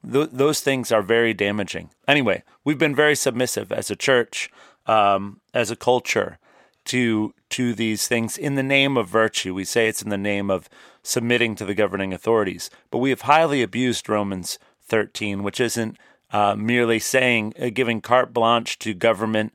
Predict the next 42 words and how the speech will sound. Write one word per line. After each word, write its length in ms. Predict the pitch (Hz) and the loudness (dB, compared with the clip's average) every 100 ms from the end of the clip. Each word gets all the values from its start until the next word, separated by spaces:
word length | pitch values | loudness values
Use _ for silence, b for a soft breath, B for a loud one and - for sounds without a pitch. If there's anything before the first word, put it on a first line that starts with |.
| b b b | b b b
uh, 140 | 107 98 | 0 0
powers 540 | 120 123 127 110 - | 4 4 6 2 0
that 200 | 110 107 | -2 -2
the 80 | 110 | -4
church 340 | - 135 123 | 0 0 0
must 280 | 120 117 - | 0 0 0
do 160 | 127 120 | -2 2
whatever 380 | 107 110 104 | 4 4 2
they 200 | 98 95 | 0 -2
say. 420 | 92 123 123 92 90 b b b b - | -2 -2 -2 -4 -16 b b b b -4
Um, 380 | 98 92 92 104 | -2 -2 -6 -2
that's 280 | 110 117 | 0 2
absolutely 600 | 120 110 - 120 113 104 | 2 0 -2 -4 -2 -4
crazy. 760 | 98 - 117 131 131 95 92 107 _ | -8 -2 0 0 -2 -6 -10 -16 _
You 140 | 113 | -4
know, 280 | 101 101 104 | 0 0 -2
if 240 | 117 110 113 | -4 -6 -2
we, 120 | 127 | -4
if 240 | 131 120 | -4 -4
the 100 | 117 | -4
church 380 | - 147 147 - | -4 -4 -4 -2
only 320 | 131 139 139 | -2 0 -2
met 240 | 123 135 131 | 2 0 0
when 140 | 117 | -6
the 100 | 110 | -2
governing 400 | 113 110 117 110 | -2 -2 -2 -4
authorities 580 | 101 110 110 107 101 - B B B | -2 0 0 0 -6 -10 B B B
said 280 | - 139 127 | 0 0 2
we 140 | 131 | -2
could, 300 | - 135 147 | 0 0 2
it 160 | 123 107 | 0 0
never 280 | 120 117 | 0 2
would 200 | 120 113 | 0 0
meet 240 | 101 104 101 | -2 -4 -2
at 120 | - | 2
all. 380 | - 127 90 - B B B B B - | 2 2 0 -8 B B B B B -14
You 240 | 117 127 | -6 0
know, 200 | 120 107 | 2 2
just 240 | 95 131 | 0 -2
thinking 300 | - 143 131 | 0 -2 -2
about 340 | 123 120 117 117 | 2 4 2 2
Jesus, 720 | 120 143 120 107 104 - - | 0 0 0 -4 -6 -10 -12